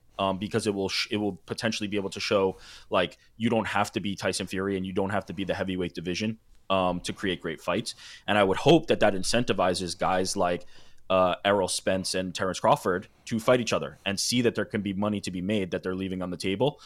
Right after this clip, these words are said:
Um, so I think this is, this is a very important fight for boxing to, to, um, highlight a division that's not just the, the glamour heavyweight, uh, division, which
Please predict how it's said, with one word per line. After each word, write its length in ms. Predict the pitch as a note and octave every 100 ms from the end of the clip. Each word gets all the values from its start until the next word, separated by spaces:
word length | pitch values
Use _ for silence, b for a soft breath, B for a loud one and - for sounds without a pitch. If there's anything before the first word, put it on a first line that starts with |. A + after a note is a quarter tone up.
| b b
Um, 260 | G2 G2 F#2+
so 120 | A2+
I 100 | G#2
think 180 | C3+ A#2+
this 160 | A2+
is, 240 | G#2 F#2+ G#2+
this 220 | A2+ A#2
is 100 | A#2+
a 60 | A#2
very 320 | G2 G#2+ A2+
important 380 | G#2 - A2 F#2+
fight 320 | - F#2+ -
for 180 | - F#2+
boxing 480 | F#2 F2+ - A2 G2+
to, 320 | - G#2 F#2+ F2+
to, 380 | - G2+ F#2+ F2+ - G2+
um, 220 | F#2 E2+
highlight 340 | B2+ A#2+ B2
a 40 | G#2+
division 340 | G2+ A2 A2
that's 200 | F#2 -
not 300 | G2+ G2 -
just 380 | A2 G2 - -
the, 280 | G2 F2 E2 _ A2
the 140 | G2
glamour 500 | E2 F#2+ F#2+ G2 F2
heavyweight, 560 | - F#2 G2 G#2+ A#2 b b b -
uh, 80 | G#2+
division, 360 | G#2+ A#2+ C3+
which 200 | G#2+ -